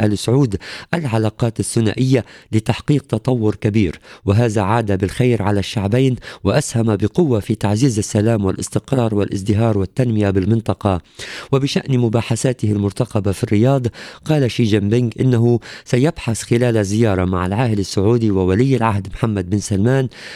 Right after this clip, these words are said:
على نحو معمق العلاقات الثنائية والقضايا الدولية والإقليمية ذات الاهتمام المشترك، وأوضح أنه سيتم العمل سويًا على تخطيط تطور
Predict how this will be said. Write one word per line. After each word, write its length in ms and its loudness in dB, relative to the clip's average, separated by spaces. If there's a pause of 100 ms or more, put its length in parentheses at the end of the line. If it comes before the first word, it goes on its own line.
(140)
على 240 2
نحو 300 0
معمق 580 0 (340)
العلاقات 640 -2
الثنائية 580 0
والقضايا 600 0
الدولية 480 2
والإقليمية 720 2
ذات 300 0
الاهتمام 540 0
المشترك، 580 -4 (260)
وأوضح 500 0
أنه 300 0
سيتم 560 0 (320)
العمل 460 0
سويًا 580 0 (320)
على 220 0
تخطيط 640 -2 (120)
تطور 480 0